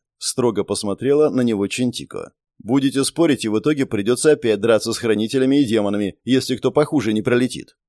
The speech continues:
В этот раз ребята, переглянувшись, решили не возражать, а выполнить указания Чинтико.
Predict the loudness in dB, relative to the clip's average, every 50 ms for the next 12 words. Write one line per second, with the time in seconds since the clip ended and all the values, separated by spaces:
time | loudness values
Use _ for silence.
0 | _ _ _ _ _ -10 -8 -2 0 2 2 2 2 0 0 2 2 4 4 2
1 | 0 -2 -6 -8 -6 -2 -2 0 0 2 0 2 2 0 0 0 0 0 0 0
2 | 0 0 0 2 2 2 0 0 -2 -2 -2 -2 -4 -8 _ _ 0 0 0 0
3 | 0 0 0 0 0 0 0 2 2 4 4 4 4 4 4 2 2 4 2 2
4 | 2 0 -2 -2 0 0 2 2 2 0 0 0 0 0 -2 -2 -4 -4 -6 -2
5 | 0 0 2 2 0 0 0 -2 -4 -4 -4 -4 -4 -6 -10 -12 -12 -14 -14 -16